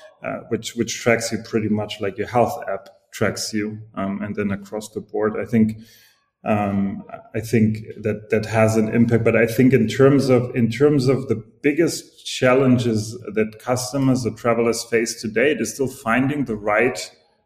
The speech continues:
accommodation, finding the right holiday. Um, then it is, <laughs> in my opinion, it's, it's, it's picking up a rental car. That's horrific.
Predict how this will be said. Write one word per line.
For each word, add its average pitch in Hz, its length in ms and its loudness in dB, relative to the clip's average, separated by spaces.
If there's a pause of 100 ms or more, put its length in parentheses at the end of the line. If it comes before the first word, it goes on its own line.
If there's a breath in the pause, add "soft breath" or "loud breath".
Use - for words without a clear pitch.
(100)
accommodation, 113 840 0
finding 110 380 4
the 101 100 -2
right 98 260 -2
holiday. 127 640 0 (680 soft breath)
Um, 107 440 2 (280)
then 131 180 6
it 139 120 6
is, - 240 4
<laughs> - 440 -10
in 147 60 -4
my 143 100 4
opinion, 110 500 2
it's, - 240 -8
it's, 120 240 -8
it's 123 180 -10
picking 127 340 4
up 110 140 4
a 113 60 6
rental 113 360 2
car. 135 280 -2
That's 113 280 -4
horrific. 127 560 -2